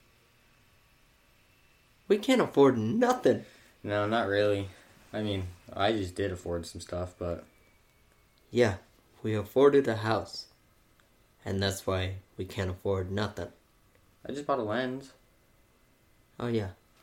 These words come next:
Speaker 2: Yeah.
Speaker 1: And I
Speaker 2: Cool.
Speaker 1: just bought Takis. <laughs>
Speaker 2: Yeah. We'll get in, we'll get into that, though. Um, but before we get too far into this, like last week, we're now, uh,
Speaker 1: Are we gonna do this already?
Speaker 2: Yeah, yeah.
Speaker 1: Apparently we can afford these.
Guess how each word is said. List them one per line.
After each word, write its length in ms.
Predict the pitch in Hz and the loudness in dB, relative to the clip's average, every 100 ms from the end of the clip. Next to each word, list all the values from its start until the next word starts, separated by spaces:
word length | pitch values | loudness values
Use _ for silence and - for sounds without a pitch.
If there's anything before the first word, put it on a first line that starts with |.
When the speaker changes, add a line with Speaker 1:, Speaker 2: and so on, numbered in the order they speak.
| _ _ - | _ _ -6
Speaker 2:
Yeah. 240 | 104 98 95 _ _ _ _ _ _ _ - | -4 -4 -6 _ _ _ _ _ _ _ -4
Speaker 1:
And 80 | 104 | 0
I 60 | |
Speaker 2:
Cool. 80 | 131 | 2
Speaker 1:
just 180 | 120 - | 2 2
bought 240 | 123 - | 2 2
Takis. 600 | - 95 - 92 - - - - - | -2 -8 -8 -12 -14 -16 -18 -16 -16
<laughs> 220 | - - | -16 -10
Speaker 2:
Yeah. 580 | 101 - 240 226 226 220 - - - - - - | -2 4 8 8 8 4 -2 -20 -20 -20 -12 0
We'll 120 | 131 | 4
get 180 | 123 110 | 6 4
in, 160 | 110 | 4
we'll 100 | 120 | 0
get 160 | 123 110 | 0 0
into 160 | 104 98 | -2 0
that, 240 | 98 98 | 0 0
though. 260 | 98 95 98 - - | -2 -4 -6 -14 -4
Um, 380 | 104 104 101 98 - - _ | -2 -2 -4 -10 -20 -20 _
but 260 | - 151 - - - | 2 4 2 -6 -8
before 240 | 147 175 | -4 -2
we 100 | 160 | -2
get 160 | 151 143 | 0 0
too 140 | 151 | -2
far 180 | 147 151 | -4 -2
into 160 | 160 165 | -2 -4
this, 420 | 101 90 - - - - | -4 -6 -12 -20 -20 -6
like 220 | 131 123 | -4 -4
last 320 | 117 135 160 104 | -2 -2 -2 -4
week, 260 | 95 - - - - - - - - - _ 104 | -6 -8 -20 -20 -20 -20 -20 -20 -20 -20 _ -10
we're 100 | 104 | -6
now, 240 | 98 90 | -4 -4
uh, 220 | 85 80 80 - - - - | -4 -4 -8 -16 -20 -20 -4
Speaker 1:
Are 60 | 120 | 2
we 80 | 147 | 6
gonna 240 | 277 302 | 6 6
do 120 | 175 | 4
this 240 | 156 180 147 | 4 4 4
already? 320 | 135 113 - | 2 4 4
Speaker 2:
Yeah, 200 | 127 117 95 | 2 0 -4
yeah. 140 | 120 | 0
Speaker 1:
Apparently 440 | 123 180 285 220 180 | 4 6 4 6 4
we 180 | 147 139 | 4 0
can 140 | 135 | -2
afford 440 | 123 - 131 120 | -2 4 4 6
these. 500 | 107 147 139 120 - | 4 4 4 0 -4